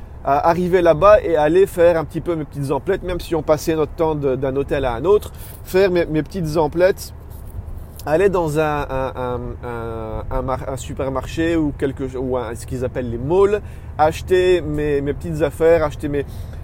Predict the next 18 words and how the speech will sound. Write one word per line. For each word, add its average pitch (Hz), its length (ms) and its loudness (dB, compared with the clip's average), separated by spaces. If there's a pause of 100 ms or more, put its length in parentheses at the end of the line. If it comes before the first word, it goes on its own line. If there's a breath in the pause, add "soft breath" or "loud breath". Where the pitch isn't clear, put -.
(140 loud breath)
euh, 127 320 2
m-, 117 40 -4
m-, 123 680 -6
ce - 160 -4
qu'il 175 220 -2
me 165 140 0
faut 175 180 0
comme 156 180 -2
fruits 185 340 -4
et 147 180 -4
légumes 151 460 -2
et 131 100 -2
noix 151 360 0 (380 loud breath)
dans 143 260 2
un 139 140 0
supermarché 143 680 -2
afin 175 440 2
de 160 300 2